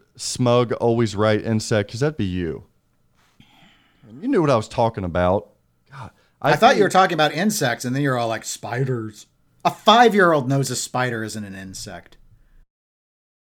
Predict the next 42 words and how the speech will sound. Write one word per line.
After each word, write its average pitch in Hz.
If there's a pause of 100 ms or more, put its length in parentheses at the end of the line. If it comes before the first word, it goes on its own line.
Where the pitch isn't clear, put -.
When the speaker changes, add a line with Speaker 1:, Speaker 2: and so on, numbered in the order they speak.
(320)
Speaker 1:
Bet 95
they 78
probably 85
do. 85
<laughs> -
You're 80
right. 87 (800)
Not 131
in 160
my 208
brain. 160 (280)
Speaker 2:
I 165
mean, 156
spider's 208
an 147
arthropod 120
as 98
well. 151 (160)
I 123
had 143
to 120
look 110
that 92
up, 139 (460)
but - (360)
Speaker 1:
Huh. 262 (380)
So -
it's 110
Speaker 2:
it's -
an 131
Speaker 1:
just 113
more 113
Speaker 2:
arachnid 113
Speaker 1:
than 117
Speaker 2:
and 143
an 151
Speaker 1:
six? 156 (160)
Speaker 2:
arthropod, 101
so. 107 (360)
Speaker 1:
Science 73
is 58
dumb. 64